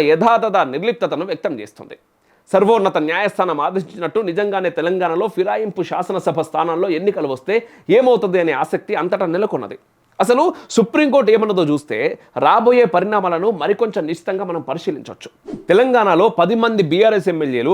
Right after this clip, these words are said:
కాంగ్రెస్ పార్టీలో చేరగా వారి అనర్హత మీద శాసనసభ స్పీకర్ మూడు నెలల్లోగా నిర్ణయం తీసుకోవాలని సుప్రీంకోర్టు తాజాగా తేల్చి చెప్పింది. ఈ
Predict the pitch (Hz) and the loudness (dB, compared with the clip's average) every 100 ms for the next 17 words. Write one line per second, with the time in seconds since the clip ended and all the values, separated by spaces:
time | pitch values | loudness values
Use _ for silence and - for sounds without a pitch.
0 | 185 190 202 208 - 160 143 123 117 101 | 2 2 2 -2 0 -2 -2 -8 -8 -12
1 | 104 117 _ _ _ 143 170 147 196 208 | -10 -12 _ _ _ 0 2 2 2 0
2 | 180 151 127 151 226 180 185 214 190 156 | 0 -2 -2 -2 -2 -2 -4 -4 -4 -4
3 | 135 127 - 165 233 208 147 196 190 160 | -6 -10 -6 -2 -2 -4 -2 -2 0 -2
4 | 131 123 160 185 156 196 180 131 156 156 | -2 -2 -4 -4 -6 -6 -8 -6 -6 -2
5 | 127 117 196 269 - - 220 208 233 214 | -4 -2 -4 -4 -16 -2 -2 0 -2 0
6 | 240 - 165 160 143 208 202 190 - 127 | -2 0 0 0 -4 0 0 -2 -6 -12
7 | - - _ _ _ 170 | -12 -20 _ _ _ -2